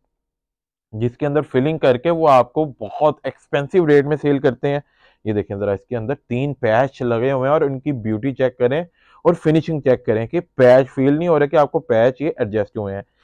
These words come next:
सेंटर पैनल होता है, लेस के साथ दोनों पैनल के साथ इसे अटैच किया जाता है। बहुत ही खूबसूरत स्लीव की सेटिंग है। अच्छा, तो ये तो मैंने आपको इसकी एम्ब्रॉयडरी की डिटेल्स दी हैं,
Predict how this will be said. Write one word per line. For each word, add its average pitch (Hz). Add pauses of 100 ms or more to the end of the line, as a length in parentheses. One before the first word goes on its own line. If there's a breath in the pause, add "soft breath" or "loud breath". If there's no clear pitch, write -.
(200)
सेंटर 120
पैनल 170
होता 170
है, 170
लेस 117
के 165
साथ 147
दोनों 120
पैनल 123
के 151
साथ 139
इसे 135
अटैच 113
किया 160
जाता 151
है। 160 (460)
बहुत 147
ही 180
खूबसूरत 156
स्लीव 120
की 175
सेटिंग 156
है। 160 (960)
अच्छा, 135
तो 143
ये 156
तो 185
मैंने 170
आपको 175
इसकी 175
एम्ब्रॉयडरी 139
की 170
डिटेल्स 143
दी 131
हैं, 160